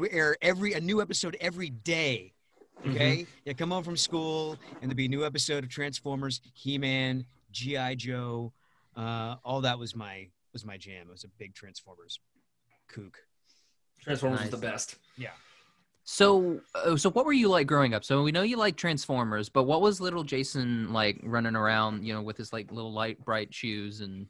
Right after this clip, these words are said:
Speaker 3: you know, probably
Speaker 1: Oh, you found the video
Speaker 3: chalk on
Speaker 1: footage.
Speaker 3: stuff. Yeah.
Speaker 1: Yeah. That, that was a hoodlum in my s-, light bright shoes, chalking things. Uh, I was, uh, I, you know,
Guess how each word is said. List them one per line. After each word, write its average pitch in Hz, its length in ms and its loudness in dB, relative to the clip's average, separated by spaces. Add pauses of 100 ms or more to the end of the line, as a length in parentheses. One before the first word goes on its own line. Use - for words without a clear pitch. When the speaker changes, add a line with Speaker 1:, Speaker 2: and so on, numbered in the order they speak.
(180)
Speaker 3:
you 110 120 -10
know, 98 240 -12 (480)
probably 113 320 -2
Speaker 1:
Oh, - 20 0
you 196 140 -2
found 208 280 2
the 190 60 0
video 202 240 0
Speaker 3:
chalk 107 120 0
on 123 60 -2
Speaker 1:
footage. 110 200 -4
Speaker 3:
stuff. 104 300 -8
Yeah. 151 260 4
Speaker 1:
Yeah. 113 80 0 (420)
That, 165 160 -8 (100)
that 190 140 -4
was 147 140 -4
a 127 80 -4
hoodlum 131 500 0 (180)
in 127 120 -2
my 113 120 -2
s-, - 140 0
light 147 240 2
bright 131 240 0
shoes, 113 500 -6
chalking 139 420 -2
things. 110 440 -8 (480)
Uh, 117 320 0 (380)
I 220 160 0
was, 320 240 -2
uh, 302 220 -2 (180)
I, 240 220 -4 (360)
you 233 100 -4
know, 254 260 -2